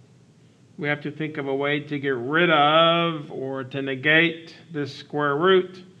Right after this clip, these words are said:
And I'm sure all of you know that what you do is when you square a square root, it's sort of like they cancel out, or they reverse each other. Of course, if I square the left-hand side,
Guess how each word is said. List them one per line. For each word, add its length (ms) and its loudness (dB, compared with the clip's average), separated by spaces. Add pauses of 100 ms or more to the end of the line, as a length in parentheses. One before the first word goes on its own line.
(640)
And 120 -12
I'm 120 -10
sure 260 -8
all 300 -4
of 120 -6
you 760 0
know 720 -4 (180)
that 140 -16
what 240 -12
you 80 -6
do 400 -2
is 400 -6 (1600)
when 160 -8
you 160 -6
square 800 -2
a 100 -8
square 400 -4
root, 480 0 (120)
it's 120 -20
sort 140 -10
of 40 -8
like 200 -8
they 120 -10
cancel 460 -10
out, 300 -8 (300)
or 80 -16
they 120 -10
reverse 460 -10
each 180 -14
other. 320 -18 (1120)
Of 60 -20
course, 260 -6
if 120 -14
I 140 2
square 360 -6
the 80 -6
left-hand 520 -6
side, 500 -8